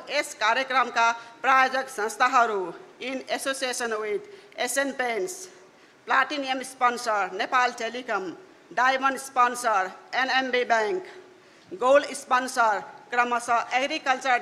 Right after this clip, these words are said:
डेभलपमेन्ट ब्याङ्क, क्वेस्ट फर्मा तथा शिवम सिमेन्टलाई विशेष धर्म-, अ, विशेष धन्यवाद दिन चाहन्छु। साथै रिसर्च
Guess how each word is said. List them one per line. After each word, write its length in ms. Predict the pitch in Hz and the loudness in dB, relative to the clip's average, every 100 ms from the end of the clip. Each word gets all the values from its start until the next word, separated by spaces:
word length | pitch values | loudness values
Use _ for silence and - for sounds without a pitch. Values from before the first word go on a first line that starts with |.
| 226 | 0
डेभलपमेन्ट 460 | 233 262 254 240 220 | 0 0 -2 -2 0
ब्याङ्क, 300 | 226 208 - - - - | 0 0 -6 -14 -20 -4
क्वेस्ट 320 | 262 277 269 | -2 -2 -4
फर्मा 400 | - 233 240 233 202 - - - | 0 0 2 0 0 -4 -18 -4
तथा 280 | 254 254 247 240 - - | -4 0 2 0 -4 -12
शिवम 300 | 262 277 277 | -2 0 0
सिमेन्टलाई 1000 | 269 240 247 240 - - 214 233 233 233 196 | -6 -6 -6 -6 -14 -12 0 2 2 -4 -6
विशेष 420 | 277 320 302 - | -4 0 0 0
धर्म-, 320 | 254 226 247 | -2 -2 -2
अ, 320 | 233 202 202 196 196 | -2 -4 -4 -8 -10
विशेष 400 | 269 320 302 - | -6 0 0 0
धन्यवाद 500 | 233 226 240 247 240 | -6 -4 0 2 0
दिन 280 | 240 240 233 220 - - 254 | -2 -4 -4 -6 -18 -10 -6
चाहन्छु। 480 | 247 233 220 208 185 - - - | -2 -2 -4 -8 -8 -10 -20 -20
साथै 460 | - 262 269 269 262 254 202 | -4 0 0 -2 -6 -6 -12
रिसर्च 380 | 269 330 320 | -2 2 2